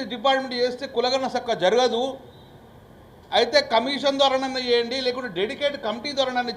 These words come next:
చేయమని చెప్పేసి ఇగో ఈ ఆర్డర్ను ఇచ్చేసి కొట్టేసింది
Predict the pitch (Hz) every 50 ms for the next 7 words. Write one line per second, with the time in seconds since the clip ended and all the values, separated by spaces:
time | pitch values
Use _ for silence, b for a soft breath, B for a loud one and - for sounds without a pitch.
0 | - 220 226 247 247 247 247 240 220 214 214 220 220 220 - 285 254 226 247 240
1 | - - - - - - - - - 220 240 240 240 220 208 214 240 262 269 262
2 | 262 247 240 233 - 226 214 - - 240 226 233 - - 220 233 226 285 277 233
3 | - 214 170 135